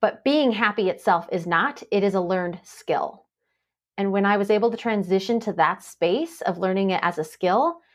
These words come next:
it put it back in my control. And I started to build the happiness habits and things to be happier in my life. And after several years, I looked back and went, "Holy smokes, I'm actually pretty happy." I get angry less and less frequently.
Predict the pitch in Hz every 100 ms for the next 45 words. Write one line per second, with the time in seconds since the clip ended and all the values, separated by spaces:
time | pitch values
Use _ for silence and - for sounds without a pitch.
0 | _ - 220 247 - 208 196 202 190 185
1 | 185 170 165 190 214 180 185 190 190 185
2 | 180 175 165 156 190 175 170 165 165 160
3 | 170 170 175 175 - - 175 165 - -
4 | 208 175 - 170 - 226 226 190 175 170
5 | 170 359 - _ _ _ _ - 202 196
6 | 196 202 208 190 208 180 208 254 180 180
7 | 196 - 165 190 202 190 170 - _ _
8 | - 311 330 - 466 - - - _ _
9 | _ _ _ _ _ 277 349 320 - 349
10 | 359 359 339 466 208 156 - 226 277 269
11 | 254 262 254 196 190 262 339 330 330 -
12 | 269 269 - 285